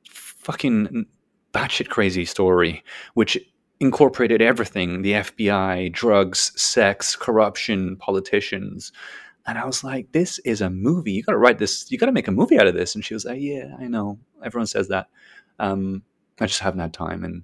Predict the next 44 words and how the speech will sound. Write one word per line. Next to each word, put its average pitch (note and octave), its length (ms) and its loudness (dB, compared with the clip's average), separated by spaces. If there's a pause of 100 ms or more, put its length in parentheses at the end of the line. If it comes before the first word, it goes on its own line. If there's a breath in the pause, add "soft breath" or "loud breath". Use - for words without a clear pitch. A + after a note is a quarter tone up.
(100)
you A2+ 100 -2
know, F#2 140 2
a A2+ 80 2
week C3 240 4
later, C#3+ 220 8
she - 140 0
called G#2+ 320 6
me F#2+ 80 0
and F#2 100 -6
she - 100 -6
said, F2+ 300 0 (1700 soft breath)
"I've C#3 100 8
decided C3 400 8
I'm A2 100 2
gonna G2 160 0
write E2+ 200 0
this - 380 -8
movie F2+ 420 -6 (200)
and G2+ 120 0
I G#2 40 4
want G#2 200 2
you G#2+ 80 0
to F#2 80 0
write F2 240 -2
it." - 140 -8 (120)
And D#2+ 100 -10
I E2+ 60 -6
said, F2 320 -2 (600)
"I - 80 -4
don't C#3+ 100 6
know C3+ 80 6
what D#3+ 80 6
you're C3+ 60 6
talking A#2 240 6
about. F2+ 180 4
I G2+ 120 0
don't B2 220 -2
write - 480 0 (120)
movies. G2 400 -2
I've F2+ 120 -2
never G2 180 0
done A2+ 180 0
it D#3+ 80 -8
before." F#2+ 360 -4